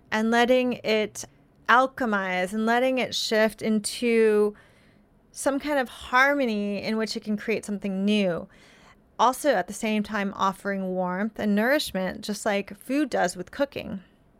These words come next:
So this hexagram is also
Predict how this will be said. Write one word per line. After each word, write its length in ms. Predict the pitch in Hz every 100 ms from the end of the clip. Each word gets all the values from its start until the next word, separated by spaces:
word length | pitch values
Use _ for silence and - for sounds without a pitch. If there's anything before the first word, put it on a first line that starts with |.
| _ _ _
So 460 | _ - 269 247 226 _ _ -
this 540 | 262 285 - - - - _ -
hexagram 560 | 220 285 - 311 233 220
is 100 | 214
also 680 | 226 247 - 277 247 233